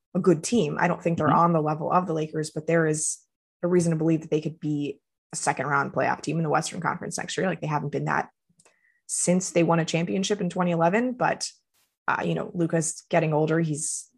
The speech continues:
Speaker 1: coming off a really good stint at the Olympics. Like, they brought in some nice pieces over the offseason. If you're Jared Dudley, you could easily convince yourself that, like, hey, the Lakers are, I'm sorry, the Mavericks are going to make, you know,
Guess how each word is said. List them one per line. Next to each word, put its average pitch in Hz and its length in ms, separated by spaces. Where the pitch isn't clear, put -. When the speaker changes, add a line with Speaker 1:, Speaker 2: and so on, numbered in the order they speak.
Speaker 1:
coming 170 200
off 160 100
a 156 80
really 156 180
good 156 140
stint 156 220
at 143 60
the 147 100
Olympics. 196 520
Like, 156 180
they 151 360
brought 160 220
in 156 100
some 160 120
nice 151 180
pieces 156 540
over 180 160
the 165 80
offseason. 214 560
If 208 80
you're 220 100
Jared 180 200
Dudley, 180 240
you 165 160
could 165 200
easily 202 300
convince 165 300
yourself 151 320
that, - 80
like, 147 140
hey, 220 160
the 156 80
Lakers 156 360
are, 143 220
I'm 180 60
sorry, 156 220
the 160 80
Mavericks 165 440
are 151 40
going 156 220
to 160 60
make, 151 360
you 160 100
know, 143 200